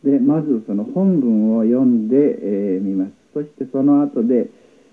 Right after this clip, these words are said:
えー、我々の現在の言葉で、えー、もう一遍、うん、考え直してみたいと思います。おのおの十四カ国の境を越えて、神妙を顧みずし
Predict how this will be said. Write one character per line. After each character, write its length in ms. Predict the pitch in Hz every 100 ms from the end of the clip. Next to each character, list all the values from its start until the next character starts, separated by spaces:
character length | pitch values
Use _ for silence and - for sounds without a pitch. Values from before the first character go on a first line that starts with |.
| _
え 720 | 214 110 98 78 55 60 80 -
ー、 40 |
我 180 | 113 107
々 200 | 101 101
の 260 | 107 113 - - - - _
現 280 | 127 120 101
在 180 | 95 85
の 120 | 82
言 260 | - 90 113
葉 140 | 107
で、 300 | 101 120 95 -
え 200 | 98 90
ー、 40 |
も 140 | 107 143
う 60 |
一 120 | 156 156 -
遍、 120 | 139
う 20 |
ん、 500 | 139 - 123 95 - - _ _ _ _ _ -
考 240 | 127 123
え 80 | 120
直 180 | 110 107
し 40 |
て 140 | -
み 120 | 104 98
た 120 | 98
い 60 |
と 100 | 85
思 160 | - -
い 60 | -
ま 100 | -
す。 40 | - - _ _ - _ _ _ _ _ _ _ _ _ _ _ _ - - _ _ _ _ _ _
お 100 | 123
の 220 | 156 170
お 60 | 170
の 260 | 151 127 113
十 360 | 120 151 175
四 120 | 175
カ 160 | 165 160
国 180 | 143 131 -
の 220 | 120 117
境 140 | 120 117 139 143 127
を 300 | 110 110 113
越 120 | 110 -
え 140 | 107 92
て、 40 | - - _ _ _ _ _ _ -
神 320 | 135 160 160
妙 360 | 151 147 143
を 60 | 139
顧 160 | 139 123
み 420 | 131 131 131 123
ず 140 | 113
し 40 | 113